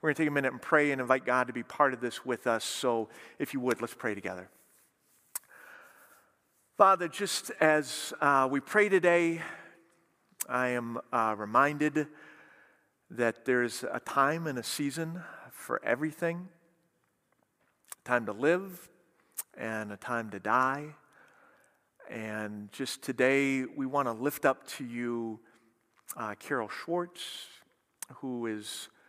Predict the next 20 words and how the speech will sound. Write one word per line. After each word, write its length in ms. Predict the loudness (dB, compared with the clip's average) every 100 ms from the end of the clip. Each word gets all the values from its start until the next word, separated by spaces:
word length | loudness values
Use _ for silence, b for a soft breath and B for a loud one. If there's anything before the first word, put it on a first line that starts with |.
| b b b b b
back 300 | 2 2 2
home 280 | 0 0 -2
from 200 | -8 -4
the 60 | 4
hospital 600 | 4 4 -2 -2 0 2
after 260 | 0 -4
having 440 | -6 -4 -6 -8 -14 b b b b b
a 60 | -12
stroke 500 | -12 0 0 0 -8 -18 -20 _ _ _ _ _ -16 _
and 600 | -14 -10 -8 -8 -10 -12 -12
who 180 | -6 -4
is 420 | -4 -6 -12 -14 -18 _ _ -10
unresponsive 880 | -8 -8 -8 -2 0 -2 -4 -6 -2
and 300 | -4 -4 -10 -14 B B B B _
who's 140 | -12
receiving 340 | -10 -8 -6 -2
hospice 500 | 0 0 -2 -10 -10
care 240 | -4 -4
right 220 | -4 -6
now. 320 | -6 -6 -6